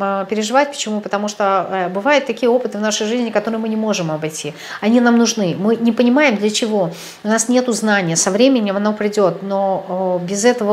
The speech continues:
опыта просто никуда. И помните, что я вас описывала, да? Вы находитесь, э, как Юнга, да, в самом начале, вот в этой огненной, э, радостной, жизненной такой энергии, да, которая еще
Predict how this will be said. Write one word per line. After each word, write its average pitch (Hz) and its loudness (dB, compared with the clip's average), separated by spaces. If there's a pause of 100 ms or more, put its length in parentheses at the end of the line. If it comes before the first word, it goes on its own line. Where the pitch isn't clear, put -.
опыта 208 4 (280)
просто 254 0
никуда. 190 -2 (260)
И 208 -2
помните, 294 4
что - -4
я 196 2
вас 190 0
описывала, 190 -2
да? 190 2
Вы 220 -2 (240)
находитесь, 202 -2 (200)
э, 175 2
как 226 -4
Юнга, 247 4
да, 180 2
в 190 -8
самом 208 2
начале, 208 0 (100)
вот 175 -12
в 196 -2
этой 185 -2 (420)
огненной, 202 2
э, 165 0
радостной, 185 -2 (380)
жизненной 196 -2
такой 185 0
энергии, 180 0
да, 175 4
которая 190 -2
еще 185 -2